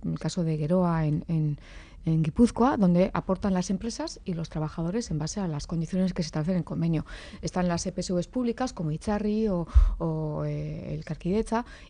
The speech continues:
y luego hay, pues, toda una serie de, de, de fo-, de, de E P S Vs. Cada banco tiene su propia E P S V a la que personas, cualquier persona, eh, puede hacer su aportación pensando en tener un retorno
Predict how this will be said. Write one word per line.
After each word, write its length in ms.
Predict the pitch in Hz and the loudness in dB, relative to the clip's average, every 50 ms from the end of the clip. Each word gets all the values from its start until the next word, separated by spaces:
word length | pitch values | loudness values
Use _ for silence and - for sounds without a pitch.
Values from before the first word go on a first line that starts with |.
| - - | -6 -4
y 80 | 170 | -2
luego 180 | 156 160 170 180 | -2 0 2 2
hay, 140 | 190 214 214 | 2 2 0
pues, 240 | - 165 - - - - | -4 -8 -10 -12 -12 -6
toda 140 | - 170 170 | -4 -2 -2
una 100 | 180 170 | -2 -2
serie 180 | - 190 185 | -2 0 0
de, 120 | 185 180 175 | 0 2 2
de, 140 | 180 185 185 | 2 2 2
de 80 | 185 | 0
fo-, 220 | 180 - - 208 202 | 0 0 -2 -2 0
de, 240 | 185 185 185 185 | 0 0 0 2
de 80 | 170 185 | 2 0
E 60 | 185 | 0
P 80 | - 208 | 0 0
S 120 | - 220 | 2 2
Vs. 220 | 214 233 254 - - | 2 2 0 -2 -2
Cada 220 | - 165 156 156 | -4 -4 -2 0
banco 340 | 165 185 196 - - 175 - | 0 0 0 0 -2 -4 -4
tiene 240 | - 175 180 180 - | -2 -2 0 -2 -2
su 160 | - 175 156 | -4 -6 -6
propia 280 | - 185 180 - 185 180 | -4 -6 -4 -2 -2 -2
E 20 | |
P 80 | 185 185 | 0 0
S 140 | - 208 214 | 0 2 2
V 100 | 233 226 | 4 4
a 40 | |
la 100 | 196 180 | 4 4
que 120 | 170 - 180 | 2 2 0
personas, 720 | - 180 170 160 - 220 214 214 214 220 247 - - - - - - - - | 2 2 2 4 6 8 8 10 10 8 6 4 2 -4 -10 -16 -18 -14 -4
cualquier 360 | - 165 156 - 233 226 226 | -2 -2 0 4 4 4 4
persona, 500 | - 202 185 - - 233 226 226 254 320 - - - - - - - - - | 4 2 2 4 6 8 8 8 8 6 2 -4 -14 -16 -14 -14 -14 -8 -2
eh, 840 | - 180 175 170 170 165 160 160 165 170 165 160 165 170 - - - - | 0 2 4 4 4 4 4 4 4 2 2 2 0 0 -2 -4 -4 0
puede 260 | - 170 175 185 185 | 4 6 6 8 6
hacer 240 | 180 - - 202 185 | 6 4 2 0 2
su 100 | - 208 | 2 2
aportación 520 | 185 - 185 175 - 180 175 - 233 226 | 2 2 2 2 2 2 2 4 4 4
pensando 520 | - - 175 170 - 196 190 202 208 220 208 | 6 4 4 4 4 4 6 6 6 6 6
en 120 | 190 185 | 6 6
tener 320 | 185 190 175 185 202 202 190 | 6 6 8 8 8 8 8
un 100 | 196 185 | 6 6
retorno 480 | 196 185 - 185 185 202 208 226 226 | 4 4 2 4 4 6 6 4 4